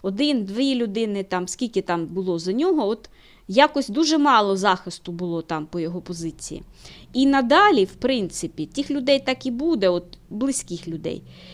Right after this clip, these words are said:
І він все одно вважає, що він все одно один. Він був один. От він вважає себе такою, е, оди-, одиночкою. Хоча дуже стремиться по оцій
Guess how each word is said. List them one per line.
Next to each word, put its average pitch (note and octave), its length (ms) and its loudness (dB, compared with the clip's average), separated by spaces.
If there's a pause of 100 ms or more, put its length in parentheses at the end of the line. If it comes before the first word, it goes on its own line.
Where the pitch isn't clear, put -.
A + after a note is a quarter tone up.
(140)
І G#3+ 100 0
він E4 200 6
все D#4 240 2
одно B3+ 340 4
вважає, B3 580 2
що C4 220 0
він A#3+ 380 -2
все - 260 -4
одно G3 640 -2
один. F#3 540 0 (1700)
Він F#3 280 0
був E4 280 4
один. C4+ 440 0 (360)
От G3 140 -8
він D#4 160 4
вважає D4 400 2
себе C#4 300 2
такою, A#3 580 0 (1160)
е, F#3+ 80 -4
оди-, G#3+ 480 -2
одиночкою. A3 840 -2 (360)
Хоча E4+ 520 4 (320)
дуже D#4+ 400 2
стремиться B3+ 680 0
по A3 260 -4
оцій A3+ 440 -4